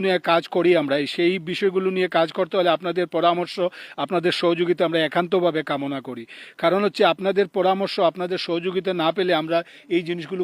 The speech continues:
খুঁজে পাবো না। তো এই, এই রকম সিলেট বিভাগের আনাচে কানাচে অনেক ঐতিহাসিক স্থাপনা বা ঐতিহাসিক নিদর্শন পড়ে আছে। এইগুলো যারা জানেন আমাদের সাথে যোগাযোগ করবেন, আমরা শ্যাডো সিলেট নিজ দায়িত্বে গিয়ে আমরা এই জি-, জিনিসগুলো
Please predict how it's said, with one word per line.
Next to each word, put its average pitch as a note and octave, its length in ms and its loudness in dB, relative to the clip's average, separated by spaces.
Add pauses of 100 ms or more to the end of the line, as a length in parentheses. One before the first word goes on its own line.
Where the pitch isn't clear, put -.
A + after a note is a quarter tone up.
খুঁজে D#3 320 -4
পাবো B2+ 200 0
না। A#2 160 -12 (320)
তো F3+ 60 -4 (100)
এই, G#3 220 0 (260)
এই G3+ 140 -2
রকম G#3 180 -4 (120)
সিলেট G3 320 -2 (220)
বিভাগের G3+ 380 2 (100)
আনাচে G#3 340 -2
কানাচে G#3 260 -4
অনেক G3 240 -4 (120)
ঐতিহাসিক F#3+ 560 2
স্থাপনা E3+ 580 2
বা E3+ 80 2 (120)
ঐতিহাসিক F#3 540 -6 (100)
নিদর্শন F3+ 420 -8 (440)
পড়ে F#3+ 180 6 (100)
আছে। - 180 -10 (400)
এইগুলো G#3 280 0 (480)
যারা F#3 200 2 (140)
জানেন E3 300 2 (140)
আমাদের F3 320 2
সাথে F#3 180 2 (200)
যোগাযোগ D#3+ 360 0
করবেন, F3+ 300 0
আমরা E3+ 140 -2 (100)
শ্যাডো E3 420 -2
সিলেট F#3+ 240 2 (400)
নিজ F#3+ 200 2 (200)
দায়িত্বে F3 420 2 (100)
গিয়ে G3+ 200 6
আমরা E3+ 140 2 (200)
এই F3+ 80 2 (160)
জি-, D#3+ 220 -8
জিনিসগুলো E3 340 -4